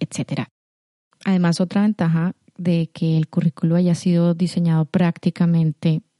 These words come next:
por una sola persona, que fue la doctora Montessori, es que todo el conocimiento está conectado no solo en los temas,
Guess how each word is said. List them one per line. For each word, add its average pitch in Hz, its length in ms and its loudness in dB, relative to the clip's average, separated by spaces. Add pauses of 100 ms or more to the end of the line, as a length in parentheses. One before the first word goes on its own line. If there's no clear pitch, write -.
(120)
por 170 340 0
una 170 180 0
sola 160 220 0
persona, 156 380 -2
que 180 120 -4
fue - 100 -4
la 151 120 0
doctora 151 240 -2
Montessori, 151 540 -4 (200)
es 190 160 0
que 185 120 0
todo 180 180 0
el 175 100 0
conocimiento 202 560 0
está 170 180 0
conectado 160 640 0
no 170 240 2
solo 220 580 0
en 165 420 2
los - 180 -4
temas, 214 540 -2